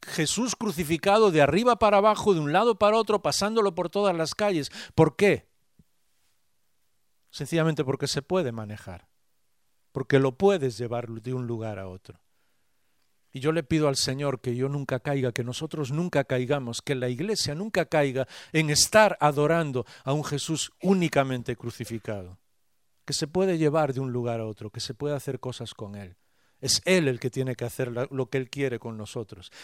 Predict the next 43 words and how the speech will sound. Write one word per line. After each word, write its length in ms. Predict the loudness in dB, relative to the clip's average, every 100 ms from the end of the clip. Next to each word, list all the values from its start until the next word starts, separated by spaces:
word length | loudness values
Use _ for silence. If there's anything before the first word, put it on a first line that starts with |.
| -4
Es 200 | 0 2
Él 220 | 4 4 2
el 140 | 2
que 100 | -2
tiene 300 | 0 -2 0
que 100 | 0
darnos 420 | 0 0 -4 -4 4
órdenes 560 | 4 4 -2 -4 -6
a 80 | -6
nosotros. 440 | -6 -6 -6 -8 -12 -8
Es 180 | -2 0 2
Él 180 | 2
el 80 | 2
que 120 | -2
tiene 260 | -4 -6 -4
que 100 | -6
decirnos 480 | -6 -6 -8 -6 -4
a 80 | -2
dónde 340 | -4 -4 -6
tenemos 400 | -6 -10 -10 -10
que 140 | -10
ir 140 | -10 -10
nosotros. 600 | -14 -12 -12 -14 -18 -20 -20 -10
No 120 | -6
tenemos 320 | -4 -4 -6
que 120 | -4
buscar 460 | -6 -6 -6 -4 -4
entre 200 | -6 -10
los 180 | -10 -8
muertos 420 | -8 -8 -8 -10
al 120 | -10
que 80 | -10
está 240 | -12 -10 -10
vivo. 380 | -12 -16 -20 _ _ _ _ _ _ _ _ _ _
Y 120 | -10 -4
muchas 500 | -2 0 0 -2 -2
veces, 460 | -6 -4 -6 -8 -16 _
en 120 | -10
muchas 280 | -8 -6 -6
situaciones 640 | -6 -4 -4 -4 -6 -6
en 100 | -8
nuestra 320 | -8 -6 -4 -4
vida, 300 | -2 -4